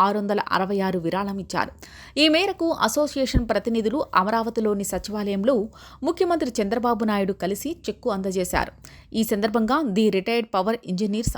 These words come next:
అసోసియేషన్ ప్రతినిధుల్ని సీఎం అభినందించారు. ముఖ్యమంత్రిని కలిసిన వారిలో అసోసియేషన్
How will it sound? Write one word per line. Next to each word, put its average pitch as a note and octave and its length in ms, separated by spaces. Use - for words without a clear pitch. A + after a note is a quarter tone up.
అసోసియేషన్ G3 640
ప్రతినిధుల్ని F#3 600
సీఎం F#3 260
అభినందించారు. F#3+ 640
ముఖ్యమంత్రిని D4+ 640
కలిసిన A#3 340
వారిలో G#3+ 280
అసోసియేషన్ A3 600